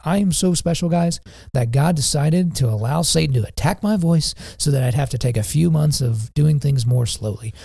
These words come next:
But it's like, th-, we all have those moments, micro or macro,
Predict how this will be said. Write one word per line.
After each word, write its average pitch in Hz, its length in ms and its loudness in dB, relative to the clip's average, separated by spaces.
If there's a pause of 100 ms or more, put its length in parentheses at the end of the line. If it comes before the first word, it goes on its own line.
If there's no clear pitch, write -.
(220)
But 165 120 2
it's - 140 -2
like, 143 300 -2 (240)
th-, 208 180 -8
we 165 220 -2
all 175 360 2
have 147 220 2
those 135 220 -2
moments, 127 420 -2
micro 131 340 -2
or 117 120 0
macro, 123 500 -2